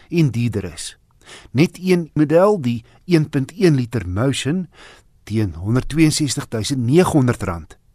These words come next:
terwyl die Grand i ten se goedkoopste van vyf modelle honderdagsensewentig duisend negenhonderd kos. Buite is die Atos, wat in Indië vervaardig word,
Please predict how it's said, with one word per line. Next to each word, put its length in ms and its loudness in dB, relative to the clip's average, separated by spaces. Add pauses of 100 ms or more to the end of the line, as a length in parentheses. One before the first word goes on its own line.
(300)
terwyl 280 -2
die 120 -4
Grand 340 2
i 220 2
ten 300 -2 (260)
se 260 -4
goedkoopste 640 -2
van 180 0
vyf 380 0
modelle 460 -4 (420)
honderdagsensewentig 1200 0
duisend 400 -2
negenhonderd 640 0
kos. 400 -16 (500)
Buite 440 0
is 260 -6
die 160 -8
Atos, 580 0
wat 160 -4
in 140 -2
Indië 320 4
vervaardig 680 -6
word, 320 0